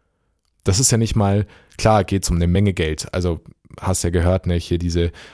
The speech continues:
über eine Million Dollar an Sponsoren und mehrjährigen Deals und heutzutage sind's wahrscheinlich noch mehr wegen Werbungen,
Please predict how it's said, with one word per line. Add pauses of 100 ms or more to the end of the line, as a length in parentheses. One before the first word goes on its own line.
(220)
über
eine
Million
Dollar
an
Sponsoren
und
mehrjährigen
Deals
und (340)
heutzutage
sind's
wahrscheinlich
noch
mehr
wegen
Werbungen,